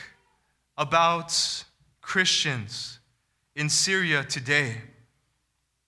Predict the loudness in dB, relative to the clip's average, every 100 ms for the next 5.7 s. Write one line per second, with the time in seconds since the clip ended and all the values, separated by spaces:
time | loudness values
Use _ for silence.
0 | _ _ _ -6 0 0 0 2 2 4
1 | 2 2 -2 -2 -2 -2 -2 -4 -4 -4
2 | -10 _ _ _ _ _ _ _ _ _
3 | _ _ _ _ -20 -20 _ _ _ 0
4 | 6 6 8 6 4 4 6 4 4 4
5 | 4 4 4 2 -2 -4 -10